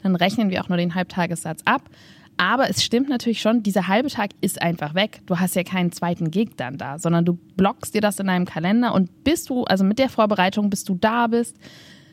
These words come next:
und wieder weg bist, ist einfach der halbe Tag weg.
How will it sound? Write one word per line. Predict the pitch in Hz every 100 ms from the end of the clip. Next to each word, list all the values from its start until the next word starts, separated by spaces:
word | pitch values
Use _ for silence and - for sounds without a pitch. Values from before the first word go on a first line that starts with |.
| - -
und | 233 214
wieder | 202
weg | 202 - -
bist, | 180 -
ist | - 214 -
einfach | 190 190
der | 190 170
halbe | 170 180
Tag | - 156 -
weg. | 175 190 -